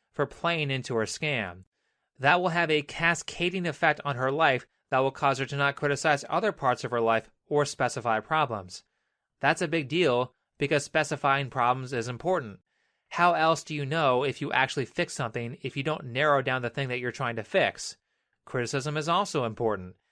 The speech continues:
How else do you figure out what's wrong with you? Frauds like the psychic Laura Lynn Jackson rob people of those things, and that's why they are bad people. But, with that said,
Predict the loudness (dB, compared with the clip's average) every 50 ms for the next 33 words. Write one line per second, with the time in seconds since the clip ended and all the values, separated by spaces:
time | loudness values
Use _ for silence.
0 | _ _ _ _ -4 0 2 4 4 4 2 0 -2 -4 -4 -4 0 0 0 4
1 | 6 6 6 6 4 0 0 0 0 0 0 0 0 -4 -6 -6 -6 -8 -8 -10
2 | -12 -18 _ _ _ _ _ _ _ _ _ -20 -4 0 2 4 4 4 2 2
3 | 2 0 2 -2 -4 0 2 2 2 2 -2 -2 -2 0 4 4 4 4 4 2
4 | 0 -2 -4 -2 0 2 2 2 2 0 -2 -6 -6 -6 -6 -10 -14 _ _ -12
5 | -4 0 2 2 2 0 -2 -4 -6 -4 -2 -2 -2 0 0 0 -2 -2 -2 -4
6 | -4 -4 -4 -6 -8 -12 -14 _ _ _ -10 -8 -4 0 0 0 0 -2 -4 -4
7 | -2 0 2 2 2 0 -2 -6 -4 -2 2 2 2 2 2 2 2 2 2 0
8 | -2 -6 -6 -6 -6 -8 -8 -8 -10 _ _ _ _ _ _ _ _ _ _ -2
9 | 0 2 2 2 0 -4 -10 -14 -16 -20 _ _ -6 -2 2 2 2 2 2 -2
10 | 0 2 4 4 4 4 4 2 0